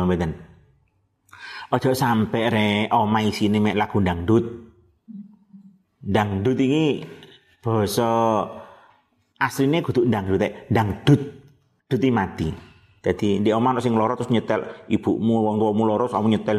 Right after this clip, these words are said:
dangdut, dangdut lho ya, ndungakno ndang mati kok. Ojo dangdut-dangdut, nggih. Tapi hendaknya rumah, Rek, dihiasi kelawan bacaan Al-Qur-,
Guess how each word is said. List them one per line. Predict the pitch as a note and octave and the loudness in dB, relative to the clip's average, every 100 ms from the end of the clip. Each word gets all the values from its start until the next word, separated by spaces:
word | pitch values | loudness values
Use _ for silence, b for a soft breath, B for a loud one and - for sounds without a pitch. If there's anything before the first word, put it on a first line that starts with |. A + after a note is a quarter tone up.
| G2+ | 0
dangdut, | F2 - B2 A#2 | -2 -2 -2 0
dangdut | G2 F2 - F2 | 0 -2 -2 0
lho | F#2 | 0
ya, | G2 | 0
ndungakno | G#2+ G2 A2 | 0 0 0
ndang | G2 F#2+ | 0 0
mati | F#2+ F2+ F2 | -2 -2 -2
kok. | - E2 D#2+ - B B B | -2 -6 -12 -16 B B B
Ojo | A#2 A#2 | -4 0
dangdut-dangdut, | G2 F#2 E2+ - E2 F2 E2 E2 F2 | 0 0 -2 0 0 0 0 -2 -4
nggih. | F2 G2 E2+ - B B B | 2 4 2 -4 B B B
Tapi | F2 A2 G#2+ | -6 -2 0
hendaknya | F#2+ F#2 G2+ G2+ | 0 0 -2 0
rumah, | G2 G2 G2 F#2+ | 0 0 0 0
Rek, | A2 - | -2 -2
dihiasi | G#2+ F2+ F#2+ F2+ F2 G#2 | -2 0 2 0 -2 -4
kelawan | - F2 F#2 F#2+ F2 | -2 0 2 0 -2
bacaan | F2 F#2 E2 F#2+ | -2 0 0 0
Al-Qur-, | F#2 F2+ A2+ A2 E2+ | -2 0 2 2 0